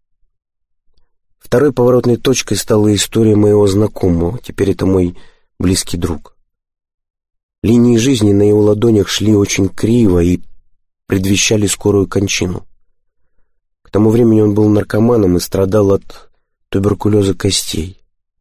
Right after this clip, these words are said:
Я поделился с ним своими знаниями о причинно-следственных связях, о законах, по которым строятся событийные ряды. Что-то зацепило его в нашем разговоре, и он буквально за одну ночь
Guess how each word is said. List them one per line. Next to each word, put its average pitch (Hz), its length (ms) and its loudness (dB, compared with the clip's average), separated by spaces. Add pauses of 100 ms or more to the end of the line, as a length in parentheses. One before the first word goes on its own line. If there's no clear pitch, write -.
(800)
Я 110 160 0
поделился 110 520 0
с - 120 -2
ним 107 140 0
своими 101 340 0
знаниями 98 680 0
о 90 80 -4
причинно-следственных 95 1000 -2
связях, 98 540 -2 (560)
о 90 60 -6
законах, 98 500 -2
по 90 100 -6
которым 98 340 -2
строятся 98 460 -4
событийные 92 680 -2
ряды. 98 440 -2 (520)
Что-то 120 320 -4
зацепило 110 720 0
его 82 240 -2
в 80 100 -4
нашем 87 320 -2
разговоре, 95 520 0
и 92 40 2
он 98 200 2
буквально 110 440 0
за 101 240 0
одну 101 240 0
ночь 120 540 0